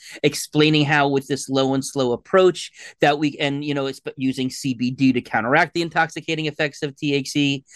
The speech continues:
why I say bring in C B D before you introduce the T H C. So explain, "Hey, no, we can do this without, if you don't want to be getting high, we can accomplish this. This is how you do it." You know, I'll explain. And if you did,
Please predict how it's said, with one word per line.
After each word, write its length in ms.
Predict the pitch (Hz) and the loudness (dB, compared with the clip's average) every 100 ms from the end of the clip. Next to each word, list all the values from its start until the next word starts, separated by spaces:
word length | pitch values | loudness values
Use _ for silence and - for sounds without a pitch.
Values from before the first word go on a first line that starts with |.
| - | -8
why 220 | - 147 143 | 2 4 6
I 100 | 139 | 2
say 200 | 147 143 | -2 -4
bring 200 | 156 147 | -2 -2
in 140 | 143 | -2
C 200 | 143 139 | -4 -6
B 120 | 131 | -6
D 160 | 131 131 | -4 -4
before 420 | 127 - 190 202 | -6 -2 4 4
you 160 | 196 185 | 6 4
introduce 420 | 165 170 170 160 | 2 2 0 0
the 100 | 160 | -6
T 240 | 156 160 | -2 2
H 180 | 156 147 | 2 0
C. 320 | - 147 139 - - - | -2 -2 -2 -8 -18 -4
So 180 | - | 2
explain, 460 | 180 156 - 190 180 | 2 2 0 -2 0
"Hey, 100 | 196 | 0
no, 140 | 190 | -2
we 220 | 170 175 208 | -2 -2 -2
can 260 | 208 190 | -2 -4
do 320 | 139 165 196 | -4 -2 0
this 320 | 208 120 - - | 2 0 0 -4
without, 420 | 143 - 131 - - | -4 0 0 0 -6
if 160 | - | -6
you 120 | - 139 | -4 0
don't 260 | 143 175 | 2 2
want 160 | 135 139 | 2 0
to 60 | |
be 100 | 131 | 2
getting 240 | 131 131 123 | 0 0 0
high, 520 | 139 190 110 127 156 _ _ - - - _ 180 | 0 0 2 -4 -8 _ _ -20 -20 -20 _ 0
we 140 | 180 | 2
can 180 | 185 175 | 4 2
accomplish 560 | 160 - 277 190 127 | 0 0 0 0 -4
this. 180 | - 113 | -4 -6
This 220 | - 135 | -2 -2
is 100 | 156 | -2
how 80 | 147 | 0
you 160 | 123 147 | 0 0
do 240 | 135 117 | 0 0
it." 160 | 156 - _ _ | 0 -2 _ _
You 80 | 147 | 0
know, 140 | 147 | 2
I'll 160 | 131 139 | 2 -2
explain. 320 | 135 - 139 | -8 -4 -4
And 100 | 143 | -4
if 140 | 143 127 | -6 -6
you 60 | |
did, 360 | 113 113 190 | -6 -4 -2